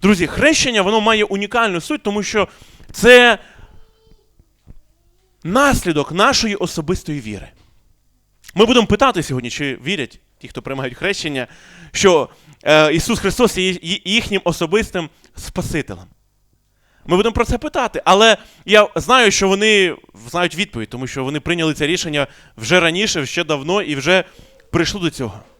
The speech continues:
Але хрещення — це не щось,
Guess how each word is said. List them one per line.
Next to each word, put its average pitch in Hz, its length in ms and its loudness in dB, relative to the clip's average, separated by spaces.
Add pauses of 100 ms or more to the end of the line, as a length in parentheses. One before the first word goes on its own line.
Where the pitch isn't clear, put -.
(680)
Але 214 240 8
хрещення — 262 640 2 (400)
це 247 500 4
не 220 680 2 (480)
щось, - 540 0